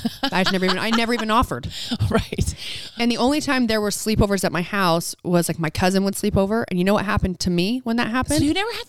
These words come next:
Speaker 1: big sleepovers?
Speaker 2: Not
Speaker 1: With a
Speaker 2: really at
Speaker 1: bunch
Speaker 2: my
Speaker 1: for
Speaker 2: house.
Speaker 1: birthdays or for
Speaker 2: Lots at other friends' houses.
Speaker 1: Yeah. That was smart
Speaker 2: Never
Speaker 1: of your
Speaker 2: at mine.
Speaker 1: parents.
Speaker 2: Also,
Speaker 1: Oh.
Speaker 2: probably because you really couldn't, there was no room for air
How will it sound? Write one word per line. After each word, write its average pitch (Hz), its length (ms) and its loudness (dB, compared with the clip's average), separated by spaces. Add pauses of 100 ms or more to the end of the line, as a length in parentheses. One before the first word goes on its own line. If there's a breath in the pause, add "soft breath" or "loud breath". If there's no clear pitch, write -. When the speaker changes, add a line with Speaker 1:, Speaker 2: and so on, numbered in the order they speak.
(160)
Speaker 1:
big 233 180 4
sleepovers? 311 880 0
Speaker 2:
Not 302 260 2
Speaker 1:
With 381 100 -2
a 403 40 0
Speaker 2:
really 415 140 4
at 226 100 0
Speaker 1:
bunch 196 120 -2
Speaker 2:
my 175 160 2
Speaker 1:
for 190 80 0
Speaker 2:
house. 147 80 -2 (240)
Speaker 1:
birthdays 240 320 0
or 190 80 -4
for 165 500 0
Speaker 2:
Lots 190 460 0
at - 100 -4 (100)
other 196 280 2
friends' 151 320 -4
houses. 151 480 0 (140)
Speaker 1:
Yeah. 175 420 0 (340)
That 175 60 -2
was 226 120 2
smart 180 320 0
Speaker 2:
Never 294 120 2
Speaker 1:
of 254 60 0
your - 100 0
Speaker 2:
at - 40 2
mine. 185 160 0
Speaker 1:
parents. 165 460 -2 (200)
Speaker 2:
Also, 294 380 2
Speaker 1:
Oh. - 20 0
Speaker 2:
probably 269 300 0
because 220 420 0 (120)
you 214 360 2
really 247 360 2
couldn't, 214 480 -2 (1500)
there 214 340 0
was 190 680 0
no 151 180 2
room 156 280 0
for - 260 -10 (100)
air 98 360 0